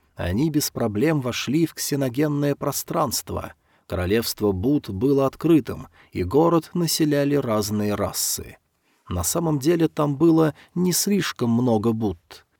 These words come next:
Хан Сень был удивлен, увидев, что у многих Бут и других были свои мэджики. Это казалось обычным делом. Иша сказала:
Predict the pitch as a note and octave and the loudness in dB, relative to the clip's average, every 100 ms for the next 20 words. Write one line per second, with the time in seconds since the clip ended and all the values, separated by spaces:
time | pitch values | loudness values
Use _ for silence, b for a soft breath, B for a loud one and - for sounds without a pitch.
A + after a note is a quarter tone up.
0 | _ _ _ - E2+ E2 - - F#3 F3+ | _ _ _ -6 -4 -2 -2 2 2 2
1 | D#3 F3+ F3 E3+ D3+ D3+ F3+ F#3+ G#2+ E2+ | 6 6 6 4 6 6 6 6 4 0
2 | G2 F#2+ C3 E3 D#3+ - - - A#2+ A#2+ | -2 0 0 4 4 2 -6 0 2 4
3 | C3 D#3 C3 A2+ F#2 D3 E2+ - - G#2 | 4 4 2 0 -2 0 0 -4 -6 0
4 | G2 G2 G2+ F#3 - C3+ C3+ F3+ E3 - | 2 2 0 -2 -2 -6 2 6 6 6
5 | E3 D#3+ D#3 D#3+ F3+ A2+ F#2 E2+ - A#1+ | 2 4 4 4 2 -2 -4 -6 -8 -12
6 | - _ _ - C#3+ D#3+ - D#3+ D#3+ C#3+ | -14 _ _ -4 -2 -2 -4 -2 0 0
7 | B2+ C#3 C3+ - - C3+ A2 G2+ - G#2 | 2 2 2 0 -4 -2 -2 -2 -2 -2
8 | G2+ F#2+ F2 D#2+ D2 - _ _ - D#3 | -2 0 -2 -2 -8 -14 _ _ -4 -2
9 | - D3 B2+ - C3 G#2+ E2+ - - | -2 -4 -4 -4 -4 -4 -6 -8 -18